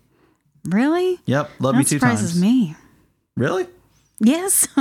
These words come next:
Speaker 1: <laughs> We're both, like, just finding
Speaker 2: People
Speaker 1: all
Speaker 2: are
Speaker 1: this out
Speaker 2: strange,
Speaker 1: about each
Speaker 2: Megan.
Speaker 1: other. Uh, is that their song or is that
Speaker 2: Yes.
Speaker 1: a remake?
Speaker 2: The, no,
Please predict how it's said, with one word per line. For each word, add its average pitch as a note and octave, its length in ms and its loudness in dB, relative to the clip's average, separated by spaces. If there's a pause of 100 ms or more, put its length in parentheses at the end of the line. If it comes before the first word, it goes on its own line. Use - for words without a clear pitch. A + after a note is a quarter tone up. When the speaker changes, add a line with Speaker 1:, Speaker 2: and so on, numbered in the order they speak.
Speaker 1:
<laughs> - 200 -20
We're A3+ 120 0
both, B3+ 300 -2
like, G#3 220 -2 (240)
just A#3 260 0
finding A3+ 340 2
Speaker 2:
People B3 140 2
Speaker 1:
all G3 40 2
Speaker 2:
are D#3+ 40 0
Speaker 1:
this C3+ 140 -2
out - 40 2
Speaker 2:
strange, A#3 200 2
Speaker 1:
about G#2 120 2
each - 20 2 (100)
Speaker 2:
Megan. F3+ 100 0
Speaker 1:
other. G3 120 0 (1500)
Uh, G3 420 2
is G#3 120 0
that B3 260 -2
their A3 260 0
song G3+ 380 0
or F#3+ 120 0
is F#3+ 100 -2
that G#3+ 120 2
Speaker 2:
Yes. F3 220 0
Speaker 1:
a - 20 0
remake? E3 600 -4 (720)
Speaker 2:
The, B2 420 -2
no, - 260 -4